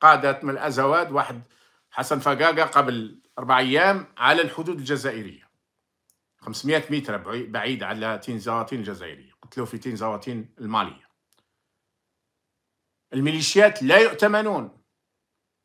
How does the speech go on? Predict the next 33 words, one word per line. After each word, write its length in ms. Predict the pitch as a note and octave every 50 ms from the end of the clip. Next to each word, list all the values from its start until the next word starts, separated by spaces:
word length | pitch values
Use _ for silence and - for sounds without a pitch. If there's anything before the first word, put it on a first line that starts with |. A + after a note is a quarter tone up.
| _ -
والآن 360 | A#2+ C3 - E3+ F#3+ F#3+ F3+
هم 140 | F3+ F3 D#3
عدلوها 500 | D#3 E3+ D3+ B2+ C#3 F#3+ G#3+ F#3 E3 D#3+
وقال 260 | D#3 C#3 E3+ F3 F3
لك 120 | E3 -
راح 160 | D#3+ E3 C#3 D3+
يكون 460 | C#3+ C#3+ E3+ F3+ F3 D#3+ C#3+ B2+ - _ _ _ _ _
جيش 340 | A2+ G#2 F3 F#3 F3 - E3+
الروسي 340 | D3+ D3 F#3+ F3+ - - E3+
في 140 | C#3+ E3 D#3
إفريقيا. 460 | - - E3 F#3 E3 - - A2 G2+
تخيلوا، 440 | - - D#3+ F3 D#3+ B2 F#2+ D2 - _ _ _ _
جيش 460 | - - G#3+ B3 B3+ G#3+ - - -
روسي 340 | C#3+ D#3+ E3 C#3+ C3+ - A#2+
في 120 | G2+ - G#2
إفريقيا. 500 | F#2+ - A#2 G#2+ F#2 - _ _ _ _ _ _ _ _ _ _ _ _ _ _ _ _ _ _ _ _ _ _ _ _ _ _ _ _ _ _ _ _ _ _ _ _ _ _ _ _ _ _ _ _ _ _ _ _ _ _ _ _ _ _ _ _ _ _ _ _ _ _ _ _ _ _ _ _ -
والأزواد 640 | C3+ C#3+ D3+ E3 E3+ D3 E3+ F3 F#3 G#3+ G#3 F#3 E3
هذه 160 | F3 F#3 F#3+
القضية 440 | F#3 - - F3+ F3+ F3 G#3+ G3+ F3+
ماهيش 560 | F3+ G3+ B3+ E4+ E4 E4+ E4+ C#4 - - -
فقط 540 | - C4 C4+ C4+ - A3+ A3 G#3 - - C#3
دعما 340 | C#3+ G3 F#3 F3 F#3+ F#3
لإخواننا 600 | F3 - E3+ E3 - - - F3+ F#3 F3+ F3 F3+ F3
الأزواد 760 | E3+ D3 E3 D#3+ D3 F3+ E3+ E3+ F3 F#3 F#3+ F#3 F#3 F3+ D#3
ولحقهم 600 | F3 F3 E3+ D3 - - F3 - - F#3 - -
في 80 | D3+ D3
تقرير 360 | - - F3 F3+ F#3 F3 F3
مصيرهم 600 | F3 E3+ E3+ - G3 F#3+ F#3+ F3+ F3+ F#3+ F#3 F3+
و، 60 | G3
و، 240 | G3+ G3 F#3+ F#3+ G3
و، 360 | F#3 F#3 F#3 F#3 F3+ F#3 F#3
وكل 260 | F3 F3+ - F#3+ F3 D#3+
هذا 460 | E3+ F3 D#3+ B2 A2 - - -